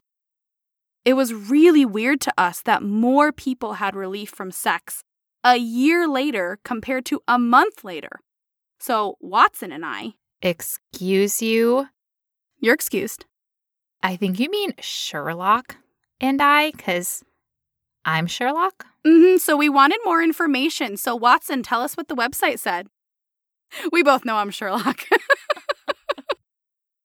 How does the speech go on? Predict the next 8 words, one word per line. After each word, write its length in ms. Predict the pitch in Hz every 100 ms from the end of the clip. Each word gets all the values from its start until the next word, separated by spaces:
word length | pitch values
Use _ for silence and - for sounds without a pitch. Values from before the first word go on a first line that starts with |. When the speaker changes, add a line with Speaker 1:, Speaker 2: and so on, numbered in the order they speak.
| _
Speaker 2:
Then 800 | 185 190 240 320 294 226 214 214 -
Brittany 200 | 208 208
and 80 |
I 80 | 190
went 200 | 175 175
to 140 | - 240
their 240 | 269 294
website, 720 | 220 175 165 - - 151 175